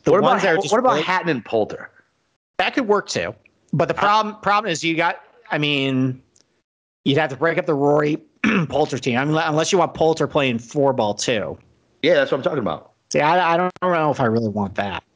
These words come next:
Speaker 1: <clears throat> I don't know if I want that. I think I only want Poulter on foursomes.
Speaker 2: Okay.
Speaker 1: Um, but anyway, so they end up, they, Rory seems to get stuck with, like, the guys over in Europe don't play well over here. So in twenty sixteen, it was Thomas Pieters,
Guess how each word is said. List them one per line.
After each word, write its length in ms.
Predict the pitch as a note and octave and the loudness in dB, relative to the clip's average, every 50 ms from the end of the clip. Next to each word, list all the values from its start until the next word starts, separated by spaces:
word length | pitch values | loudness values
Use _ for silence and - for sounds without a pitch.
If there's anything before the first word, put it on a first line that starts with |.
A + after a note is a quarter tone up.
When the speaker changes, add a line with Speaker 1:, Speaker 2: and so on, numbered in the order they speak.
| _ _ | _ _
Speaker 1:
<clears throat> 220 | _ _ _ - | _ _ _ -6
I 300 | G3+ - E3+ F3+ D3+ C3 - | -6 -4 -2 -2 -4 -4 -2
don't 120 | D#3+ F#3+ B3 | -2 0 0
know 60 | C#4 | 0
if 100 | A3 A3 | 0 0
I 40 | E3+ | 0
want 260 | C3+ C3+ B2+ A2+ A#2 | 0 0 -2 -2 -2
that. 220 | A2+ G#2+ G#2 G#2+ | -2 -2 -2 -2
I 80 | B2 D3+ | -2 -2
think 200 | - G3 F3+ F3+ | -2 -2 -2 -2
I 100 | D#3 C#3 | 0 0
only 200 | C3 B2 A#2 A2+ | 0 0 0 0
want 180 | G#2 G#2 G2 - _ _ _ _ _ | 0 -2 -4 -8 _ _ _ _ _
Poulter 300 | - - B2 A2+ - G#2+ F#2 | -4 -2 -2 -2 -2 -4 -6
on 60 | F2 | -6
foursomes. 680 | - - - G2 F#2+ F#2 - C2 B1+ - - - - - _ _ _ - | -8 -6 -4 -2 -2 -4 -4 -10 -12 -10 -8 -10 -10 -10 _ _ _ -10
Speaker 2:
Okay. 180 | E3 D#3+ C#3+ C3+ - - - - - - - - - - | -8 -8 -8 -10 -10 -16 -18 -18 -18 -18 -18 -18 -8 -4
Speaker 1:
Um, 520 | - C#3+ D3 D3 C#3+ C#3+ C#3+ C#3+ C#3 C3+ C3+ _ _ - | -2 0 0 2 0 0 0 -2 -2 -4 -10 _ _ -4
but 120 | D#3 D3+ | -2 0
anyway, 380 | D#3 F3+ G3 G3 F3+ C#3+ B2+ C3 | 0 0 0 0 0 0 0 -2
so 280 | B2+ - - E3+ D#3 C#3+ | -2 -4 -2 -2 -2 -2
they 260 | C3 D3 D3 D3+ D#3+ | -2 -2 -2 0 0
end 160 | F3 F3+ G3 | 0 0 0
up, 160 | A3+ A#3+ - - - - | 0 0 -2 -6 -10 -4
they, 180 | C#3 C#3+ E3+ - - | 0 0 0 0 -2
Rory 380 | G3 D3 C3+ F3+ A3+ C4 D#4+ D4+ | -6 -2 0 2 2 2 2 0
seems 340 | - - A#3+ A3 G#3+ G3 - | -2 0 0 0 2 2 2
to 240 | G3 D#3+ C3 A2 G#2+ _ _ _ _ _ - | 2 0 0 -4 -12 _ _ _ _ _ -2
get 140 | - C3+ - | -2 -2 -2
stuck 460 | - - - - D#3 C#3+ C#3 - - | -2 -6 -4 0 0 0 0 -2 -2
with, 560 | C3+ C3+ B2 A#2+ A#2 A2+ A2 G2+ - - - - _ _ _ _ _ _ _ _ _ _ _ | 0 2 2 2 2 0 -2 -4 -8 -18 -20 -20 _ _ _ _ _ _ _ _ _ _ _
like, 160 | - C#3 C3 C3 | -2 -2 -2 -2
the 80 | - | -4
guys 380 | A2 - D3+ D#3 D#3+ D#3 D#3 D#3+ | -2 -2 0 0 0 0 0 0
over 160 | D3 B2 C3+ | 0 0 0
in 60 | C3 | 0
Europe 220 | C3 C3+ C3+ B2+ A2 | 2 2 0 0 0
don't 180 | B2 A#2+ A2+ | -2 -4 -2
play 180 | A2+ - B2+ A#2+ | -2 -2 -2 0
well 240 | A2+ A#2 A2+ A2+ A2+ | 0 0 0 0 0
over 120 | A2 A2+ | -2 -2
here. 160 | G2+ F#2+ F#2+ | -2 -2 -2
So 340 | G#2 - - E3 D3+ C#3+ D3 | -2 0 0 0 0 0 0
in 180 | D3+ D3 C#3 C3 | 0 0 -2 -4
twenty 260 | - - F#3 G3 G#3 | -2 -2 0 0 0
sixteen, 320 | - - F#3 - - F3 | -2 -2 -4 -4 -2 -2
it 40 | D#3 | -2
was 120 | C#3 B2+ | -2 -2
Thomas 280 | - - D3 C#3+ D3+ C#3 | -2 -2 -2 -2 -4 -4
Pieters, 480 | - C#3 A#2 G#2+ A2+ A#2+ B2 - - | -4 -2 -2 0 -2 -2 -4 -6 -10